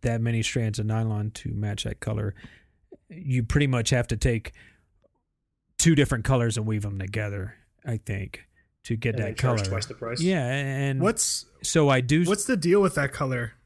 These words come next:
Speaker 3: anyways? Like, why do, why do people get, like, such a hard on
Speaker 1: Because
Speaker 3: for that color?
Speaker 1: there's this, uh, company that used to make 'em, well, they still make 'em for C W C and, and Rolex back in the day when they were issued, and that was the main color they came with.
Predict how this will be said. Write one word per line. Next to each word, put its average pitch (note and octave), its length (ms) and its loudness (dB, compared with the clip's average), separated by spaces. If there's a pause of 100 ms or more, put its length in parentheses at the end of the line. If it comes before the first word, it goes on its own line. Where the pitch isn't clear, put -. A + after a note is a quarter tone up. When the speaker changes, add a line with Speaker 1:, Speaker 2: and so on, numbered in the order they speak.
(140)
Speaker 3:
anyways? B2+ 420 -2
Like, B2 120 -4
why C3 180 -4
do, D3+ 80 -2
why C#3+ 160 -2
do D#3 80 2
people D3 300 -2 (180)
get, C3 200 -8
like, B2 140 -8
such C3+ 220 -6
a B2+ 60 -2
hard C3+ 260 -4
on A#2 280 -6
Speaker 1:
Because D3+ 440 4
Speaker 3:
for - 60 -4
that B2+ 60 -6
color? B2 160 -2
Speaker 1:
there's C3+ 300 4
this, D#3+ 340 -2 (800)
uh, A2+ 480 -4 (480)
company B2+ 460 0
that A2+ 360 -2
used A#2 240 -2
to A2+ 80 -2
make A2 260 -2
'em, G#2+ 280 -4
well, A2+ 160 -2
they G#2 80 -2
still A#2 200 -2
make G#2 240 -4
'em G#2 80 -4
for A2 140 -2
C - 300 -4
W G#2 260 -2
C A2+ 460 -4 (600)
and, G#2 280 -4
and A2 260 -2
Rolex A#2 440 -2
back G#2 300 -2
in G#2+ 60 -2
the G2+ 100 -4
day G2+ 260 -4
when G#2 180 -2
they G2+ 120 -2
were G2+ 140 -2
issued, G#2 640 -4 (380)
and A#2+ 140 0
that A#2 160 2
was A2 140 0
the A#2 80 -2
main G#2 240 -4
color G2+ 320 -4
they G2 140 -6
came G#2 360 -10
with. - 240 -14